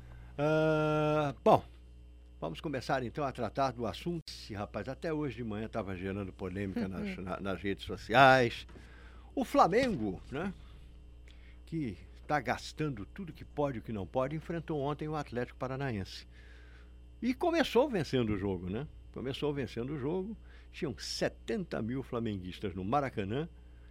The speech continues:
Speaker 1: e acabaram, eh, esse time do Flamengo acabou eliminado pelo time do Atlético Paranaense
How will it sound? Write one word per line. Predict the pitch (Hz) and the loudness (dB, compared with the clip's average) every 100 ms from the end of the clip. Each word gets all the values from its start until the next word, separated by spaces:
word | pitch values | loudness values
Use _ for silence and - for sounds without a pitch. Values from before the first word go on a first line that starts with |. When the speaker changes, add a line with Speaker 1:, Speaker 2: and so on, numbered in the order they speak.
| - | -4
Speaker 1:
e | 135 | -2
acabaram, | 156 160 101 104 117 135 147 - | 0 0 2 0 0 0 -4 -6
eh, | 117 120 117 | -4 -2 -2
esse | 120 104 | -4 -6
time | - 101 | -6 -6
do | 107 | -4
Flamengo | - 117 104 120 | -2 -2 -2 -4
acabou | 127 120 98 110 - | -2 -2 -2 -4 0
eliminado | 262 247 160 110 98 113 131 - - | 0 2 2 2 4 2 -2 -10 -10
pelo | - 107 110 117 131 | -4 -2 -2 -4 -6
time | - 110 104 | -8 -6 -4
do | 110 | 0
Atlético | 120 117 170 165 - | 0 2 0 -2 -4
Paranaense | 104 104 135 131 139 156 180 | -4 -2 -2 -2 -2 -4 -8